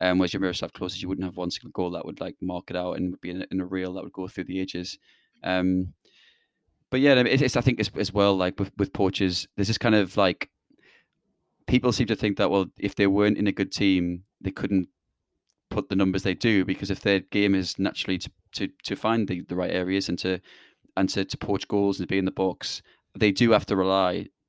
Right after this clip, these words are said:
quite a bit on their teammates in theory, because they can make all the right runs. If the ball isn't put there, then they're not gonna score. Whereas some people would say, like you said,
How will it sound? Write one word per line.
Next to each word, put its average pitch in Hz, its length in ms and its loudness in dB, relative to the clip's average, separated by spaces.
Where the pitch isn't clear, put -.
quite 92 320 -2
a - 40 -8
bit 90 320 -2
on 92 420 2
their 92 120 0
teammates 98 440 -2
in 85 160 -2
theory, 95 360 4
because - 460 -6
they 101 100 -2
can 98 140 -4
make 95 160 0
all 95 80 6
the 90 80 4
right 90 180 -2
runs. 92 240 0
If 90 60 -10
the 92 80 -6
ball 95 160 0
isn't 90 160 -2
put - 220 -10
there, 90 260 -4
then 92 400 2
they're 95 80 2
not 90 120 0
gonna 101 140 -2
score. 95 400 0
Whereas 95 440 0
some - 200 -6
people 85 200 -4
would 90 120 -4
say, 95 160 -2
like 90 160 -6
you 90 80 -6
said, 90 260 -4